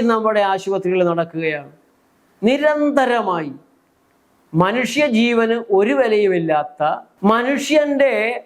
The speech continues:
മഹത്വത്തെ മാനിക്കാത്ത, സർക്കാർ ജോലി കിട്ടുന്നത് ഞങ്ങൾക്ക് ശമ്പളം കിട്ടി ഇങ്ങനെ സോഷ്യൽ മീഡിയ കണ്ടിരിക്കാനാണെന്ന് കരുതുന്ന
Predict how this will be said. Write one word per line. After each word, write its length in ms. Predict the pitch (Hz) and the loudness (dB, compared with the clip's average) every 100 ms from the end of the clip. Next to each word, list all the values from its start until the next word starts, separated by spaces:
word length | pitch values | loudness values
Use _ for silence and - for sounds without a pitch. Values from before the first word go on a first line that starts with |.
| _ _ _ _ 175 | _ _ _ _ 0
മഹത്വത്തെ 580 | 190 247 285 302 294 285 247 | 2 2 0 0 2 0 0
മാനിക്കാത്ത, 680 | 226 220 - 202 175 - 170 185 - _ _ _ _ _ _ _ _ - | 0 -2 -2 -2 -2 -2 -2 -2 -4 _ _ _ _ _ _ _ _ -4
സർക്കാർ 360 | 226 226 277 294 294 | -2 0 2 2 2
ജോലി 240 | 269 269 285 | 2 2 0
കിട്ടുന്നത് 380 | 262 247 247 240 233 | -2 -2 -2 -2 -2
ഞങ്ങൾക്ക് 300 | 190 214 262 254 | -4 -4 -2 -2
ശമ്പളം 280 | 220 233 233 | 0 -2 -2
കിട്ടി 160 | 226 226 | -4 -4
ഇങ്ങനെ 240 | 208 208 214 - _ _ _ - | -2 -4 -6 -14 _ _ _ -2
സോഷ്യൽ 300 | 233 233 254 262 | 0 2 0 0
മീഡിയ 220 | 233 233 220 | -2 0 -2
കണ്ടിരിക്കാനാണെന്ന് 920 | 214 202 202 208 226 226 208 208 208 190 | -2 -2 -2 0 0 0 -2 -2 -2 -2
കരുതുന്ന 400 | 180 185 196 202 | -2 -4 -6 -4